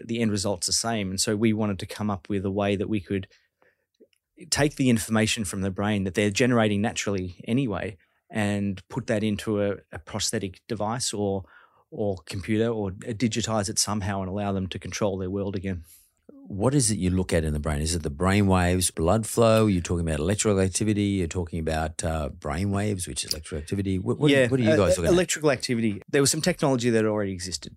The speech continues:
Speaker 1: There, there were people that had shown that if you remove the skull and you put electrodes into the brain,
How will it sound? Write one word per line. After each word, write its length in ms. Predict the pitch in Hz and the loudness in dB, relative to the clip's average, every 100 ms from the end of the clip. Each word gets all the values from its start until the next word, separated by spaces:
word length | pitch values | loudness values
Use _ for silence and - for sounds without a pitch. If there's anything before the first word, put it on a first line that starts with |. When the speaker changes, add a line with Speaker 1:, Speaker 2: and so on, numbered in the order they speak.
| - | 2
Speaker 1:
There, 220 | 113 104 | 2 4
there 120 | 113 | 2
were 60 | 107 | 2
people 260 | 123 120 110 | 0 -2 -2
that 120 | 101 | -2
had 120 | 98 | -2
shown 300 | - 110 107 | -2 -2 -2
that 120 | 104 | -2
if 120 | 95 | -4
you 100 | 107 | -4
remove 340 | 101 101 110 92 | -2 0 0 0
the 60 | |
skull 500 | 98 - 98 95 92 - | -2 -2 -2 -2 -4 -6
and 100 | 98 | -8
you 60 | |
put 160 | 87 98 | -4 -4
electrodes 500 | 104 101 104 95 101 | -4 -4 -6 -6 -6
into 180 | 98 95 | -6 -6
the 80 | |
brain, 380 | 90 92 92 95 | -4 -4 -4 -6